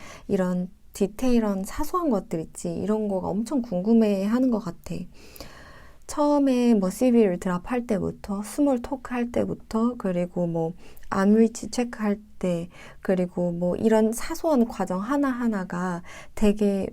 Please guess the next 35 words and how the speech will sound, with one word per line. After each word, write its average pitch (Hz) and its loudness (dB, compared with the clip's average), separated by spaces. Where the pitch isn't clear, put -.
머릿속으로 190 0
그림이 220 6
안 180 0
그려지잖아. 175 0
그런데 190 0
딱 - -6
한 320 4
번이라도 233 0
면접장에 180 0
참석을 294 0
했던 254 -2
사람은 233 2
아, 202 2
이게 208 2
몇 185 -2
초 269 2
안에, 196 0
몇 180 0
분 233 4
안에, 185 0
몇 180 0
시간 196 -2
안에 190 -4
엄청 233 -2
빠르게 302 0
진행되고 185 -2
이게 208 4
뭐가 196 0
디테일하게 214 4
기억에 214 2
남을 190 2
만한 220 0
사건이 233 -2
아니라는 190 0
거를 180 2